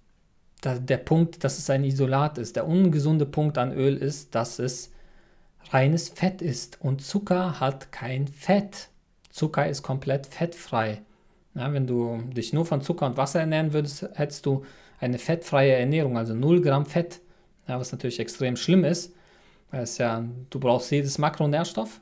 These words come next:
ja. Aber das Problem an Öl ist das Fett, es ist isoliertes Fett. Isoliertes Fett ist das Problem. In Zucker gibt es kein Fett und deswegen gilt das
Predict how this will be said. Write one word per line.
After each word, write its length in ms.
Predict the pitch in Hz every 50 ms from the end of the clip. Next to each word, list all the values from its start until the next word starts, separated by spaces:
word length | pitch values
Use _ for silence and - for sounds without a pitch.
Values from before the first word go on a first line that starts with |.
| _ _ -
ja. 280 | - 127 147 190 - - - _ _ _ _ _ _ _ _ _ _ - - _
Aber 640 | - 117 120 120 120 120 117 113 110 107 107 104 104 107
das 160 | - - -
Problem 420 | - - 131 123 131 135 143 143 143
an 140 | 139 139
Öl 300 | 135 143 135 131 131 135
ist 320 | - - - 135 135 - -
das 180 | 127 120 -
Fett, 300 | - - 151 151 151 151 135
es 100 | 135 -
ist 240 | - - - - -
isoliertes 720 | 160 170 165 151 147 135 135 139 143 139 143 147 139 -
Fett. 460 | - - 170 170 170 170 - - - -
Isoliertes 560 | - 143 135 139 131 131 139 139 - 127 -
Fett 260 | - - 180 196 190
ist 140 | 160 - -
das 140 | 135 127 -
Problem. 480 | - - 123 123 123 120 120 117 123 143 -
In 80 | 139
Zucker 440 | 139 - - 165 165 165 165 165 165
gibt 320 | 151 135 139 139 135 - -
es 220 | 147 143 - -
kein 360 | - 131 127 127 131 143 147 - - _ _ _ _
Fett 600 | - - - 147 147 151 139 139 - - - - _ _ _ _ _ _ _
und 140 | - 127 120
deswegen 380 | 127 - - - 135 131 135 127
gilt 240 | 135 139 139 139 147
das 260 | 147 147 - -